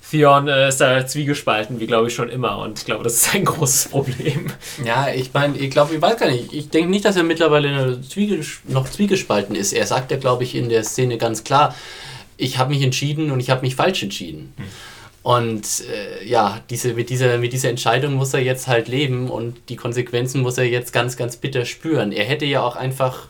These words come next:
Speaker 2: ja, Robb weiter loyal dienen können und es wär alles wunderbar gelaufen, vielleicht sogar, ne?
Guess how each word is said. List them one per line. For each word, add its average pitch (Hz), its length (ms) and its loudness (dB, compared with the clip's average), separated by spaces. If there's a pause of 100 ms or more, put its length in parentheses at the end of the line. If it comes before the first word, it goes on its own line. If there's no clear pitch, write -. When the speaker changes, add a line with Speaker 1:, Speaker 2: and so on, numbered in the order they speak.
Speaker 2:
ja, 123 320 -2 (380)
Robb 131 300 2
weiter 131 280 2
loyal 120 360 0
dienen 156 320 -2
können 127 340 -2
und 117 300 -6
es 113 180 -8
wär 120 140 2
alles 120 400 -4
wunderbar 123 440 2
gelaufen, 120 480 0
vielleicht 90 360 -8
sogar, 78 340 -12
ne? 117 180 -6